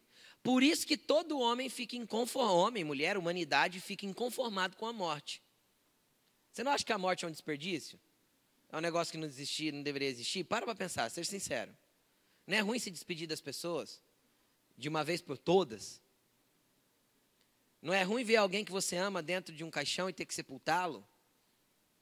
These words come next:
Não é muito estranho e, e, e totalmente revoltante pro coração humano a morte? Você concorda comigo ou não? Sim,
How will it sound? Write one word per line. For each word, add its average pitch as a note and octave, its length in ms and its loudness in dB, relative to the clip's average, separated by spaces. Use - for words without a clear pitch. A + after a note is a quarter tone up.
Não D#3 120 -2
é - 20 2
muito C4+ 260 0
estranho A3+ 500 4
e, G3 420 -4
e, - 40 -12
e F3+ 80 0
totalmente B3+ 1000 2
revoltante A#3 840 6
pro F#3 160 -4
coração G3 460 2
humano F#3 260 2
a D#3+ 60 0
morte? F3+ 520 0
Você - 140 -6
concorda F3 420 2
comigo E3+ 340 -6
ou - 60 -4
não? C3 280 -2
Sim, E4 480 -4